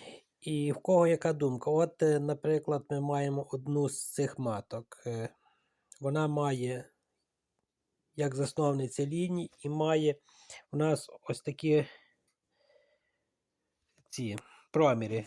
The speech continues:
Чи варто її працювати, з нею працювати чи ні? І маємо її сестру, яка має ось таке. Ну, ця, я думаю, що ми з нею,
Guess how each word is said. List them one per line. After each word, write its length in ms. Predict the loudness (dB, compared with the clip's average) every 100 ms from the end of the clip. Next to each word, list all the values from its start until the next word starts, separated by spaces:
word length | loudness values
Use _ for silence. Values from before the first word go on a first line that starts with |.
| -8 -4
Чи 160 | 4
варто 440 | 6 6 4 0 -2
її 200 | 0 0
працювати, 680 | 0 -2 0 2 2 -2 -8 _
з 140 | -2
нею 200 | 4 6
працювати 540 | 6 0 2 0 0 -4
чи 160 | -8
ні? 120 | -8 -6
І 20 | -2
маємо 500 | 2 4 2 2 0
її 420 | 0 -2 0 -2
сестру, 760 | -2 -8 -8 -4 -2 -2 -4 -8 _ _ -20 -20 -20 -20 _ -14
яка 280 | -6 -2
має 600 | 0 2 0 0 -4 -4 -6 _ _ _ _ -4
ось 400 | -2 -4 -8 -14 -18 -20 _ _ _ _ _ _ _ -10
таке. 540 | -8 -6 -8 -8 -8 -14 -20 -20 -20 -20 -14 -2
Ну, 280 | 2 2
ця, 340 | 2 4 6 6
я 280 | 4 4 4
думаю, 500 | 2 2 4 4 2
що 260 | 0 0
ми 240 | 4 4 4
з 80 |
нею, 440 | 2 2 2 0